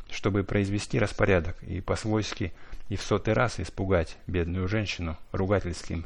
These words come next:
приказанием завтра же очистить квартиру.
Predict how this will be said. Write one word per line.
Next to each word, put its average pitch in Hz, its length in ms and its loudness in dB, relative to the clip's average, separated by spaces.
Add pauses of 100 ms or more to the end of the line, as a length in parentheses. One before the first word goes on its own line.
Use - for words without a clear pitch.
(220)
приказанием 104 680 4
завтра 92 380 0
же 80 160 -2
очистить 80 560 -4
квартиру. 92 560 0